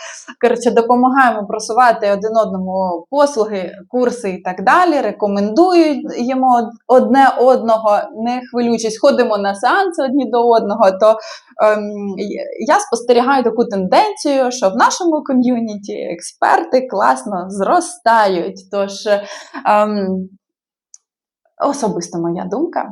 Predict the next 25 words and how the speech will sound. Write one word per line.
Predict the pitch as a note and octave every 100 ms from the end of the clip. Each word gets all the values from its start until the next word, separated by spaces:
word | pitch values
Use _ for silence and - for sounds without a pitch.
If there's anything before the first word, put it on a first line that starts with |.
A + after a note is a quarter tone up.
| G3+
я | F#3+ G3
на | F#3
істину | F3+ F3+ F#3 F3
не | E3+
претендую, | E3 F3+ - F#3 C4+ F4+ A#3+
якщо | G#3+ - G3
що, | - F#3+
особиста | F#3+ A3 A#3 A3+
моя | F#3 F3 F3
думка, | A3 D#4+ D4+ G#3
що, | - G#3 - - - -
е, | G#3 G3 G3
чим, | - E4 D4+
е, | B3+ - A3+ A3 G#3+
дружнішими, | F#3+ G3 A3+ G3 B3 E4 E4+ C#4 B3+ B3+
чим, | B3 A#3 A3+ A3
е, | G#3+ G#3+ G3+ F#3+
більше | A#3 A#3 A#3 - F#3+
ми | F#3+ G3+ F#3+
підтримуємо | F3 F#3+ G3 F#3 E3+ F3 E3+ E3
один | E3+ E3+
одного, | B3+ E4+ D#4+ C4+ A#3+ A3+ A3+ - - _ -
е, | G#3 G3+ F#3+ G3+
тим, | B3+ C#4+ C4+ B3
е, | A#3 A3 G3+